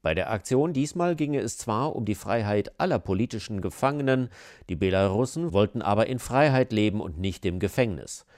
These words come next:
Am kommenden Dienstag will sich Tichanowskaja in Berlin unter anderem mit Bundeskanzlerin Merkel treffen.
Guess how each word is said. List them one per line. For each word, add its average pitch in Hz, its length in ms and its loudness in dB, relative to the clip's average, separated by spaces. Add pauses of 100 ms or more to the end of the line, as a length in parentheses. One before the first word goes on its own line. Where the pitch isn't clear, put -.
(220)
Am 73 220 -10
kommenden 147 400 0
Dienstag 90 640 -2
will 80 120 -4
sich 82 140 -8
Tichanowskaja 120 720 -2
in 139 200 -2
Berlin 110 380 0
unter 131 300 -2
anderem 101 320 -2
mit 80 200 -6
Bundeskanzlerin 101 840 -2
Merkel 85 340 -2
treffen. - 480 -12